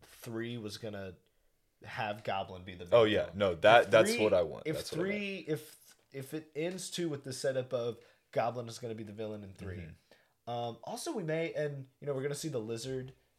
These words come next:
Speaker 1: in, uh, the second one, which is exciting. Uh,
Speaker 2: Yeah.
Speaker 1: Kraven.
Speaker 2: Yeah.
Speaker 1: Um,
Speaker 2: The, they showed the map of all the, uh, like, heroes to the city. There were some
Speaker 1: Uh,
Speaker 2: really cool ones. I
Speaker 1: yeah.
Speaker 2: don't remember what they were, but
Speaker 1: I
Speaker 2: there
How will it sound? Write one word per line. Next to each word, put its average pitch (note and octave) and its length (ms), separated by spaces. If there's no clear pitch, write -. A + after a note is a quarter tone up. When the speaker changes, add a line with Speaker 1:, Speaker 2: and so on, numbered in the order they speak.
Speaker 1:
in, A#2+ 520
uh, G#2+ 580
the A2+ 120
second A#2 300
one, A2+ 140
which A2 160
is A2+ 100
exciting. G#2+ 580
Uh, A2 180
Speaker 2:
Yeah. F2+ 200
Speaker 1:
Kraven. A2+ 460
Speaker 2:
Yeah. G#2 80
Speaker 1:
Um, G#2 560
Speaker 2:
The, G2 140
they G#2 320
showed G2+ 320
the F2 160
map E2+ 360
of - 120
all D#2+ 140
the, D2+ 320
uh, - 40
like, - 240
heroes F2+ 540
to F#2+ 60
the F#2 80
city. G#2 360
There A2 100
were B2+ 60
some B2 180
Speaker 1:
Uh, F#2+ 80
Speaker 2:
really F#2 160
cool F#2+ 200
ones. E2+ 440
I G2+ 160
Speaker 1:
yeah. A2+ 260
Speaker 2:
don't G2+ 240
remember E2+ 340
what E2 120
they - 80
were, D2+ 180
but - 120
Speaker 1:
I C#3 40
Speaker 2:
there - 20